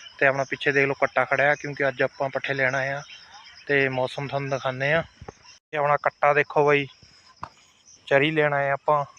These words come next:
ਤੇ ਉਹ ਦੇਖੋ ਇੱਧਰ ਪੱਠੇ ਹੀ ਪੱਠੇ ਆ ਸਾਰੇ। ਤੇ ਆਪਣਾ ਟਾਈਸਨ ਦੇਖੋ, ਟਾਈਸਨ ਇੱਧਰ,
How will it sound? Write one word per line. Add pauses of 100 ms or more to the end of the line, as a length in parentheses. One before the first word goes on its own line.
(280)
ਤੇ
ਉਹ
ਦੇਖੋ
ਇੱਧਰ
ਪੱਠੇ
ਹੀ
ਪੱਠੇ
ਆ
ਸਾਰੇ। (520)
ਤੇ
ਆਪਣਾ
ਟਾਈਸਨ
ਦੇਖੋ,
ਟਾਈਸਨ (1300)
ਇੱਧਰ,